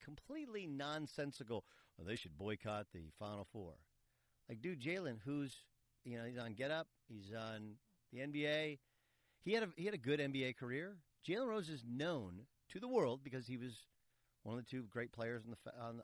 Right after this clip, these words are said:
on the Fab Five. Actually, one of the three best players in the Fab Five. Juwan Howard's a great player, too. But he's, like,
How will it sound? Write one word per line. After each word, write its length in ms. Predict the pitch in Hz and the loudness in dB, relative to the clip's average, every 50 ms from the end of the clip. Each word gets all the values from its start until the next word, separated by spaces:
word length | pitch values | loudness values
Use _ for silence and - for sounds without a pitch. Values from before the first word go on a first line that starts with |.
| - | -6
on 220 | 120 117 117 120 120 | -6 -6 -4 -4 -4
the 120 | 117 113 110 | -4 -4 -4
Fab 240 | - 131 120 123 110 | -2 -2 -2 -2 -2
Five. 280 | - 156 143 101 69 58 - _ _ _ _ _ _ _ | -2 -2 -2 -4 -6 -12 -18 _ _ _ _ _ _ _
Actually, 260 | - - - 98 92 90 90 | -14 -12 -10 -8 -8 -8 -8
one 140 | 98 104 98 | -8 -8 -8
of 60 | 95 | -8
the 60 | - | -2
three 200 | - 156 160 143 | 2 4 4 4
best 240 | 107 107 90 - - | 4 2 -2 -4 -8
players 220 | - 87 82 82 - | -8 -8 -8 -8 -10
in 40 | 92 | -12
the 60 | 90 | -12
Fab 200 | - 82 82 78 - - | -12 -12 -12 -14 -14 -16
Five. 180 | - 55 60 80 _ _ _ _ | -18 -18 -18 -20 _ _ _ _
Juwan 240 | - - 98 92 80 | -16 -14 -12 -12 -12
Howard's 220 | 82 87 78 69 65 | -12 -14 -14 -16 -18
a 80 | - | -18
great 140 | 65 71 - | -20 -20 -20
player, 140 | - - - - | -20 -20 -20 -20
too. 80 | - - - _ _ _ _ _ _ _ _ _ - _ _ - _ | -20 -20 -20 _ _ _ _ _ _ _ _ _ -20 _ _ -2 _
But 120 | 143 139 | 2 4
he's, 280 | 131 147 170 165 139 147 147 135 - | 4 6 4 4 2 0 -4 -6 -4
like, 180 | 147 135 131 | -2 -2 -2